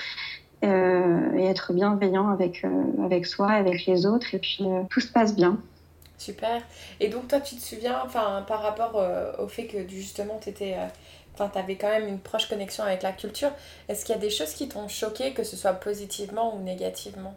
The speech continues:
Speaker 1: Alors, choqué, non. Après, euh, oui, un certain nombre de choses, euh,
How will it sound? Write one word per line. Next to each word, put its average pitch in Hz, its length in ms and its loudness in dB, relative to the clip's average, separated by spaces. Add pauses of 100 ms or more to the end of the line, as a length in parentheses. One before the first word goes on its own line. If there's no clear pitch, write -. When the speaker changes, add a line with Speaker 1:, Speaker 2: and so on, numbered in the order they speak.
(120)
Speaker 1:
Alors, 220 280 8 (420)
choqué, 285 640 8
non. 262 460 12 (440)
Après, 233 720 6
euh, 214 40 2
oui, 277 160 10
un 208 140 2
certain 247 320 0
nombre 247 220 6
de 233 100 4
choses, 269 560 6
euh, 185 500 4